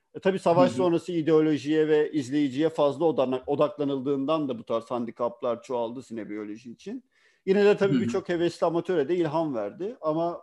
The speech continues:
Speaker 1: bu tarz handikaplar da barındırıyordu diyerek sözü sana vereyim konuyu kapatarak.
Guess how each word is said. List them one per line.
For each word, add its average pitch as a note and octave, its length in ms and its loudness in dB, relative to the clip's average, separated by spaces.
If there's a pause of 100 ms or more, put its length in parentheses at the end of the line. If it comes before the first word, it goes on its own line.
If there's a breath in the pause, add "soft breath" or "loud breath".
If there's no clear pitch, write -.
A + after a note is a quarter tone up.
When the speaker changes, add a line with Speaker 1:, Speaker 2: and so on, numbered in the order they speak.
Speaker 1:
bu E3+ 80 -6
tarz D#3+ 300 0
handikaplar C3 720 -2
da G3+ 320 -4
barındırıyordu C#3+ 760 -2 (160)
diyerek D3+ 320 2 (400)
sözü D3+ 280 -8
sana D3 260 -6
vereyim A2 280 -6
konuyu A#2 300 -8
kapatarak. G#2+ 500 -16